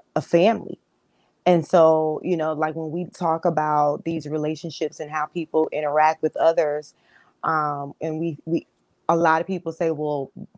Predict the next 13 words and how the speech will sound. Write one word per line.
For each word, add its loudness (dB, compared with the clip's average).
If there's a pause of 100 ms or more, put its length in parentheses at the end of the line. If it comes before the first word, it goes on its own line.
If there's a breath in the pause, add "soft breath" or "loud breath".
(360)
I'm 0
done 0
with -8
dating 2
'cause -6 (120)
dating 4
pool 2
sucks," 4
this, -8
that, 2
and -6
the -8
third. 2